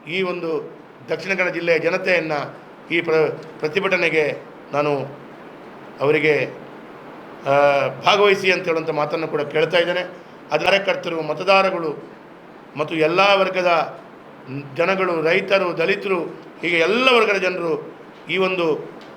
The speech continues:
ಏಪ್ರಿಲ್ ಒಂಬತ್ತನೇ ತಾರೀಕು ಬುಧವಾರ ಮಧ್ಯಾಹ್ನ ಮೂರು ಗಂಟೆಗೆ ಸರಿಯಾಗಿ ಅಂಬೇಡ್ಕರ್ ವೃತ್ತದಿಂದ, ಆ, ಸಾಗುವಂಥ ಪಾದಯಾತ್ರೆ ಮತ್ತು ತದನಂತರ ಸಭೆ, ಪ್ರತಿಭಟನಾ ಸಭೆಗೆ ಭಾಗವಹಿಸಿ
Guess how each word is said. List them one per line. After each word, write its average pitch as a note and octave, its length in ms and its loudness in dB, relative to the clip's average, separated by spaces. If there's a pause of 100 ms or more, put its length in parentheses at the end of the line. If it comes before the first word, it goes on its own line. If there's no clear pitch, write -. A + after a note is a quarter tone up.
(180)
ಏಪ್ರಿಲ್ E3 480 0 (160)
ಒಂಬತ್ತನೇ F#3 500 0
ತಾರೀಕು E3 440 -2
ಬುಧವಾರ F3 440 4 (720)
ಮಧ್ಯಾಹ್ನ D#3+ 340 0
ಮೂರು F3+ 240 -2
ಗಂಟೆಗೆ E3 580 0 (500)
ಸರಿಯಾಗಿ D#3+ 380 2
ಅಂಬೇಡ್ಕರ್ F#3 420 0
ವೃತ್ತದಿಂದ, E3 420 0
ಆ, - 1400 -4
ಸಾಗುವಂಥ F3 440 2
ಪಾದಯಾತ್ರೆ F3 920 2 (300)
ಮತ್ತು E3 200 -2
ತದನಂತರ E3 400 0
ಸಭೆ, D#3 260 -4 (460)
ಪ್ರತಿಭಟನಾ F3+ 480 2
ಸಭೆಗೆ D#3 320 2
ಭಾಗವಹಿಸಿ F#3+ 760 2